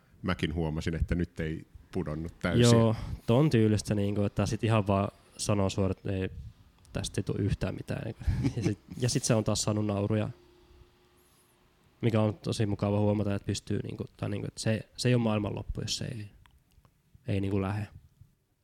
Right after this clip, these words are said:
Speaker 2: Ei välttämättä.
Speaker 1: Huuteleeko yleisö paljon sulle? Koska
Speaker 2: Ei juurikaan, ei.
Speaker 1: s-, sä,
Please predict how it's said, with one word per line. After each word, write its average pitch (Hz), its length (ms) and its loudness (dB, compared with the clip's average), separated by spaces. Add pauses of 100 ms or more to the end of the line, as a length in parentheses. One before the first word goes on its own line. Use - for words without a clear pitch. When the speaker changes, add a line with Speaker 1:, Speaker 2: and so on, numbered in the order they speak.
(100)
Speaker 2:
Ei - 120 -6 (140)
välttämättä. - 480 -14 (120)
Speaker 1:
Huuteleeko 85 440 -2
yleisö 85 320 -4
paljon 85 300 -8
sulle? 98 240 -8 (580)
Koska 113 180 0
Speaker 2:
Ei 110 420 2
juurikaan, - 440 -10
ei. 120 100 -8 (240)
Speaker 1:
s-, - 140 -18 (160)
sä, - 200 -8